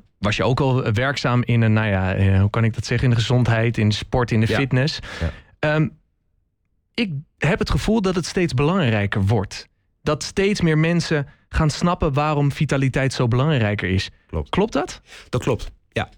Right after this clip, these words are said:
Speaker 2: En ik moet zeggen dat als je kijkt naar Nederland in zijn algemeen, dit is wel een land waarin mensen toch wel meer met hun gezondheid bezig zijn. Als je kijkt naar omliggende landen. En mensen s-, bewegen hier meer, mensen eten hier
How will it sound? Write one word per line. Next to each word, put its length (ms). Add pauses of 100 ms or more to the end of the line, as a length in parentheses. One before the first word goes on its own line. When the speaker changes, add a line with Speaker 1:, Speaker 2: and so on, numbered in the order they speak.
(500)
Speaker 2:
En 280
ik 120
moet 120
zeggen 260
dat 220
als 160
je 60
kijkt 200
naar 260
Nederland 580
in 100
zijn 140
algemeen, 560 (220)
dit 120
is 60
wel 100
een 60
land 180
waarin 240
mensen 320
toch 140
wel 80
meer 180
met 100
hun 100
gezondheid 480
bezig 280
zijn. 140
Als 80
je 60
kijkt 180
naar 120
omliggende 440
landen. 360 (360)
En 120
mensen 240
s-, 140
bewegen 400
hier 160
meer, 340
mensen 280
eten 120
hier 80